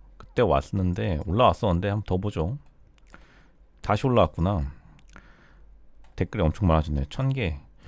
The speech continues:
현금은 일억 정도 모은 듯. 오 년 정도 일하고 매년 연결 사분의 일. 이억. <laughs> 아니, 십억 넘게 오억. 최소 백억, 이백억. <laughs> 나이 삼십에 백억,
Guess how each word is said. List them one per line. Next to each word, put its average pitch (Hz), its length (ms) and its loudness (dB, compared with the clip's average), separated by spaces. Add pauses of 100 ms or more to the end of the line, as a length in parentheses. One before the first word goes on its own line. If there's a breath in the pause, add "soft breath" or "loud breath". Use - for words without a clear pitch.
(400 soft breath)
현금은 160 420 2
일억 156 180 -4
정도 147 240 -6
모은 85 320 2
듯. 71 160 -2 (200)
오 78 100 -2
년 117 200 2
정도 110 260 -2
일하고 78 300 -2
매년 82 260 2
연결 76 240 0
사분의 95 400 -4
일. 65 100 -4 (160)
이억. 92 400 2 (520 loud breath)
<laughs> - 460 -20
아니, 76 380 -4 (480 soft breath)
십억 - 360 -2
넘게 73 320 0
오억. 82 560 4 (800 soft breath)
최소 139 300 0
백억, - 380 0
이백억. 82 400 -6 (800 soft breath)
<laughs> - 640 -6
나이 80 240 4
삼십에 98 340 0
백억, 82 240 -2